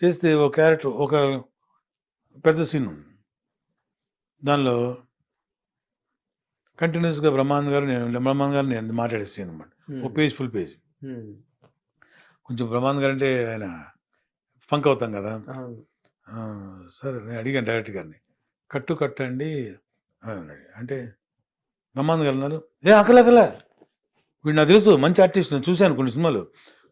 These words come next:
Speaker 1: మొత్తం ఫుల్ పేజ్ చేసేద్దాం, ఇటు చేస్తాడు, దా, మొత్తం ప్రాక్టీస్ చేద్దాంరా"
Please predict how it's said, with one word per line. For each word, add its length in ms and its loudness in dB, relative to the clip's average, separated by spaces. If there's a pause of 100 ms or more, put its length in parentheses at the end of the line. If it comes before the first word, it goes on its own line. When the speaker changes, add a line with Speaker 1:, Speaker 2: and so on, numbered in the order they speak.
Speaker 1:
మొత్తం 200 2
ఫుల్ 160 2
పేజ్ 160 6
చేసేద్దాం, 400 6 (960)
ఇటు 140 2
చేస్తాడు, 320 6 (600)
దా, 120 2 (580)
మొత్తం 200 -4
ప్రాక్టీస్ 280 2
చేద్దాంరా" 300 -2